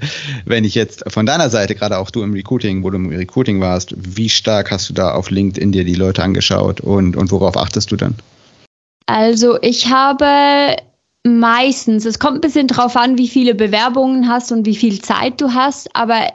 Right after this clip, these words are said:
Speaker 2: meistens
Speaker 1: Mhm.
Speaker 2: schaue ich schon auch auf LinkedIn. Wie ist der
Speaker 1: Mhm,
Speaker 2: Auftritt,
Speaker 1: mhm.
Speaker 2: Auftritt der Person? Deckt sich das mit dem C V und dem Bewerbungsschreiben?
Speaker 1: Mhm, mhm,
Speaker 2: Und dann
Speaker 1: mhm.
Speaker 2: kommt's natürlich auch ein bisschen auf die Stelle drauf an. Also zum Beispiel
Speaker 1: Mhm.
Speaker 2: eine der letzten Stellen, die ich rekrutiert habe, war für Marketing.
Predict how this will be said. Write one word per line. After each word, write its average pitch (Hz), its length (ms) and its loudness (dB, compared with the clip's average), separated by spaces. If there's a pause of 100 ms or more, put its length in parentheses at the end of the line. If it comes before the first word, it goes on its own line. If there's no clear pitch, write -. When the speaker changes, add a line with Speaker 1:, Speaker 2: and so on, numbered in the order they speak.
Speaker 2:
meistens 220 760 2
Speaker 1:
Mhm. 254 60 0
Speaker 2:
schaue 233 200 2
ich - 220 -2
schon 240 320 2 (100)
auch 214 360 0
auf 202 260 -2
LinkedIn. 302 640 2 (540)
Wie 233 220 2
ist 233 200 0
der 214 80 2
Speaker 1:
Mhm, 202 60 0
Speaker 2:
Auftritt, 107 400 0
Speaker 1:
mhm. 107 140 2
Speaker 2:
Auftritt 226 540 -2
der 220 120 2
Person? 220 800 2
Deckt 214 320 -2
sich 226 200 0
das 214 260 0
mit 208 240 2
dem 208 160 4
C 214 280 2 (220)
V 208 60 4
und 208 80 2
dem 202 160 2
Bewerbungsschreiben? 190 1400 2
Speaker 1:
Mhm, 113 80 2
mhm, 120 180 4 (200)
Speaker 2:
Und 226 120 4
dann 226 120 4
Speaker 1:
mhm. 117 40 0
Speaker 2:
kommt's 269 220 0
natürlich 262 380 2
auch 202 100 2
ein 226 80 4
bisschen 240 260 2
auf 208 160 0
die 220 120 0
Stelle 208 340 2
drauf 190 340 -2
an. 185 240 2
Also 175 240 0
zum 208 220 0
Beispiel 202 420 2
Speaker 1:
Mhm. 208 60 2
Speaker 2:
eine 202 220 2
der 196 140 2
letzten 220 420 0
Stellen, 214 680 2
die 214 120 4
ich - 240 -2
rekrutiert 214 840 0
habe, 208 380 4
war 196 180 2
für 202 200 0
Marketing. 262 720 2